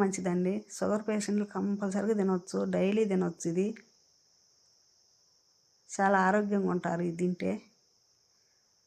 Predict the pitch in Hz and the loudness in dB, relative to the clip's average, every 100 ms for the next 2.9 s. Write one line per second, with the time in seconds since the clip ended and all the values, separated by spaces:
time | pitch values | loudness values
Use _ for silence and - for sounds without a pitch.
0 | _ _ _ _ _ - - 214 220 202 | _ _ _ _ _ -6 0 2 2 0
1 | 196 190 180 175 180 175 175 175 175 170 | 0 0 0 -2 -4 -4 -4 -2 -4 -6
2 | 170 175 180 185 165 156 165 220 | -4 -4 -2 -4 -4 -6 -6 -8